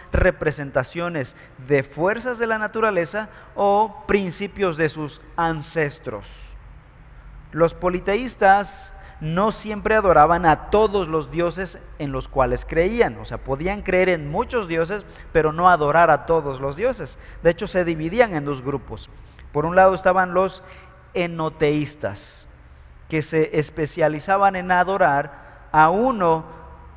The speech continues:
de tales dioses. Escogían a una de,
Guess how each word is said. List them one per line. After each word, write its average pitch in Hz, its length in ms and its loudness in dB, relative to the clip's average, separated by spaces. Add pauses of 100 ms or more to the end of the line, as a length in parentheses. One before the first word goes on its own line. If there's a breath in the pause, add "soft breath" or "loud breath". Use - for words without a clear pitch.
(180)
de 131 180 -4
tales 113 420 -2
dioses. 143 440 -6
Escogían 170 760 -4
a 127 120 2
una 139 340 -2
de, 120 260 -2